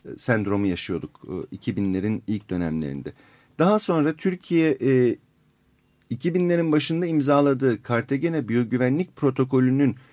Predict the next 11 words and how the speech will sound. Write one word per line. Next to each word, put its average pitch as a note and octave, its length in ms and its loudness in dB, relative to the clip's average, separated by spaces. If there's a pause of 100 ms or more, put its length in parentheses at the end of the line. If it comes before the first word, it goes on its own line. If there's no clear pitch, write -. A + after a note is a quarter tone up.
(220)
bir B2+ 240 4
gereği C3 460 2
olarak A2 540 0 (400)
biyogüvenlik D#3 880 2
kanununu C3 580 2
çıkarttı C3 500 -8
ve D3 140 0
bununla D3 400 2
ilgili B2 520 0 (300)
yönetmeliği B2 560 2
çıkarttı. - 520 -12